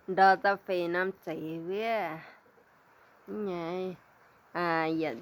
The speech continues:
chạy hàng. Ừ. Nhà nó hại chưa hà. Y hơi nhị chị yên. À, y hơi nhị càng chăm bữa đó nha. Ta nghe nó mẹ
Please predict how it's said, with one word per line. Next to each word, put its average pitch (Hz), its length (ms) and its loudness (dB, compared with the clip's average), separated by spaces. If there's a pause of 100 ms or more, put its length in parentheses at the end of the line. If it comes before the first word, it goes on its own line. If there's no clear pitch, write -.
chạy 175 440 0
hàng. 180 380 -6 (1700)
Ừ. 165 420 -4 (760)
Nhà 208 280 2
nó 214 220 2
hại 175 460 0 (140)
chưa 254 160 0
hà. 165 680 0 (1300)
Y 208 140 2
hơi 196 240 0
nhị 202 260 4 (120)
chị 170 80 -4
yên. 214 540 2 (1600)
À, 185 420 2
y 175 200 2
hơi 190 240 0
nhị 196 180 2
càng 196 300 0 (120)
chăm 208 320 2
bữa 220 120 2
đó 196 580 4
nha. 196 640 0 (760)
Ta 208 100 -2
nghe 208 260 2
nó 190 200 4
mẹ 202 280 0